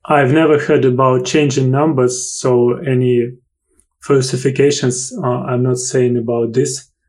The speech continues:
I just don't know, and I think let's, uh, say it didn't happen because we can't be sure. But usually we know that they are very much dependent. For example, the director of the institute,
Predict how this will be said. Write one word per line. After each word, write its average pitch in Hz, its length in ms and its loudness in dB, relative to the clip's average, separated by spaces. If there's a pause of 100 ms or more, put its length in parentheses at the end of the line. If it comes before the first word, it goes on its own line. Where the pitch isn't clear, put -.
(160)
I 127 120 0
just 120 240 0
don't 127 240 0
know, 123 440 -2
and 120 300 -8 (420)
I 143 140 -2
think 131 300 -2 (160)
let's, - 360 0
uh, 123 480 0
say 135 380 4
it 127 120 4 (100)
didn't 131 240 2
happen 147 500 -2 (320)
because 139 640 -2 (140)
we 131 180 -2
can't 127 240 0
be 123 60 -2
sure. 127 420 -2 (600)
But 135 380 0
usually 160 680 2
we 139 120 0
know 160 240 2
that 127 240 0
they 139 100 2
are 139 140 0
very 143 200 2
much 135 240 -2
dependent. 127 460 0
For - 180 -4
example, 127 760 0 (960)
the 127 320 0
director 139 520 2
of 127 160 0
the 135 300 0
institute, 131 800 0